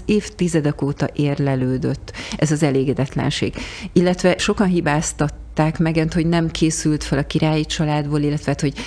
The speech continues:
Harry nem készítette fel őt. Hibáztatták Megant azért, hogy még nem tudott pukedlizni, és nem tudta, hogy mi az elvárt. És kiderült, hogy ez úgy történt, hogy nem az volt, hogy Harry elvitte őt mondjuk Windsorba a nagymamájához, és ezt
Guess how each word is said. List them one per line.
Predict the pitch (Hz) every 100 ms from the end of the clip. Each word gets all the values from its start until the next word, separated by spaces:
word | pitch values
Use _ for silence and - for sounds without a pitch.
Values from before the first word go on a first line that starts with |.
| - -
Harry | 180 170 165
nem | 156 160
készítette | - 165 156 156 160 - 147
fel | - 139 135 -
őt. | 160 190 - - - 214 -
Hibáztatták | 220 247 - 160 - 160
Megant | 180 165 147
azért, | 180 185
hogy | 175
még | 175 165
nem | 202 214
tudott | - 151 147 -
pukedlizni, | 160 - 135 139 143 147 151
és | -
nem | 185 180
tudta, | 147 -
hogy | 143
mi | 151
az | 147 147
elvárt. | 131 131 131 - - - - - -
És | 165 -
kiderült, | 294 202 151 151 156
hogy | 160
ez | 165 -
úgy | 247
történt, | - - 135 156 147
hogy | 175 170
nem | 240
az | 190 143
volt, | 147 139
hogy | 156 143
Harry | 160 160 147 147
elvitte | 160 151 147 - 147
őt | 143
mondjuk | 147 139 139 151
Windsorba | 151 147 143 143 143 139 139
a | 143 139 135
nagymamájához, | 139 151 147 143 143 135 143 160 147
és | 147 147
ezt | -